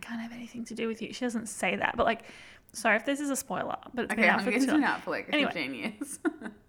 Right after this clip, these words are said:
Speaker 1: I'm like, why is there no context here? Like, I don't think the movies even gave me the opportunity to be a Gale stan, 'cause he was just, like, so insufferable all the time.
Speaker 2: So here's the thing. I think you might be criticizing the movie more than Gale.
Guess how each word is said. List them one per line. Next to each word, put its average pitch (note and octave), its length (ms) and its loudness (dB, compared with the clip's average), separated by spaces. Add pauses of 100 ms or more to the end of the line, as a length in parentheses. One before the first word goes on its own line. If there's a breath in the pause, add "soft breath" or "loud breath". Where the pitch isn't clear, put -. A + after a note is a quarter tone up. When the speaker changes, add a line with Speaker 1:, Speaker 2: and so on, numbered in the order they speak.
(200 loud breath)
Speaker 1:
I'm C#4+ 160 4
like, D#4 300 0 (580)
why A#3+ 760 4 (140)
is C#4 140 -2
there C#4+ 120 2
no A#3 320 2 (280)
context - 640 -6
here? - 260 -2
Like, B3 220 2 (160)
I B3 100 4
don't E4+ 220 0
think A4+ 140 -8
the F4 80 0
movies B3+ 320 0
even A#3+ 200 2
gave G#3 220 4
me A3 100 2
the G3+ 100 2
opportunity G#3+ 540 0
to A3 100 -4
be - 200 -2
a G#3+ 60 0
Gale A#3+ 300 4
stan, B3+ 320 0
'cause B3+ 120 -6
he A#3 80 -2
was A#3 100 0
just, A#3 120 -4
like, A#3 120 -2
so G#3 140 -4
insufferable G3 460 -2
all - 160 -2
the A#3 80 -4
time. - 380 -6 (280 loud breath)
Speaker 2:
So - 140 -4
here's B3 120 2
the C4 100 0
thing. A#3 180 0
I - 100 -2
think A#3 160 -2
you F4 60 -2
might F#4+ 100 -10
be G4 80 -12
criticizing A3+ 460 0
the F#3 80 -2
movie D#3+ 300 0
more C#3+ 160 -2
than D3 160 -4
Gale. G#2 460 -2